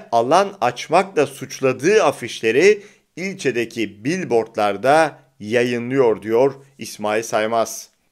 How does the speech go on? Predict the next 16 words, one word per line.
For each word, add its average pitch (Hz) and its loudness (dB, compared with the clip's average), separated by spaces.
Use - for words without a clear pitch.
Dedik 165 -4
ya 196 6
sevgili 139 0
seyirciler, 110 0
cemaatlerin, 143 2
tarikatların 127 0
adeta 139 2
gövde 123 -2
gösterisi 135 -4
yaptığı 147 -2
şu - -12
günlerde 117 0
o 190 0
cemaat 151 -2
ve 113 -2
tarikatların 131 -2